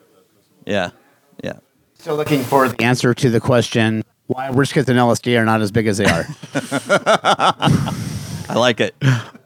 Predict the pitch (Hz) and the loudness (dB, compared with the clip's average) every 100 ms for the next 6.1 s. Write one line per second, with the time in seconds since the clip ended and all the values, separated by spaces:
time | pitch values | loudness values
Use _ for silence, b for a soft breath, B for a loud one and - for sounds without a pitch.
0 | _ 143 143 147 139 135 123 - 87 _ | _ 2 4 4 2 0 -6 -6 -10 _
1 | _ _ 156 185 175 147 135 131 117 110 | _ _ 2 4 6 4 4 4 4 4
2 | 113 107 104 104 101 101 104 113 104 95 | 4 4 2 0 0 2 4 4 4 4
3 | 101 - - 107 - 98 90 95 120 147 | 2 0 -4 -4 -2 -2 0 0 2 4
4 | 135 131 135 113 110 156 123 107 165 208 | 4 4 2 0 -2 0 -2 -2 -4 -2
5 | - 214 208 147 226 - - 117 123 107 | 2 4 4 4 4 4 2 2 2 2
6 | 104 | 0